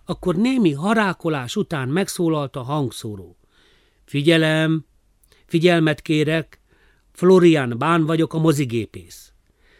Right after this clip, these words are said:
Tisztelettel kérem a nézőközönséget, maradjon csöndben. Nem kellene annyira kiabálni. Tudja, tanár vagyok,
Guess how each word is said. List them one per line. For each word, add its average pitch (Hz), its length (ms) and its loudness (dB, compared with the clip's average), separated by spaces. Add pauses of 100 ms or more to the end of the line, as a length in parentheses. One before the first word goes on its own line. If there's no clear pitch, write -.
(220)
Tisztelettel 175 760 0
kérem 175 380 4
a 139 40 0
nézőközönséget, 185 1300 2 (520)
maradjon 175 560 4
csöndben. 123 600 -2 (720)
Nem 180 240 2
kellene 175 380 2
annyira 175 380 2
kiabálni. 127 720 -2 (1500)
Tudja, 170 500 -2 (1000)
tanár 170 380 0
vagyok, 107 460 -12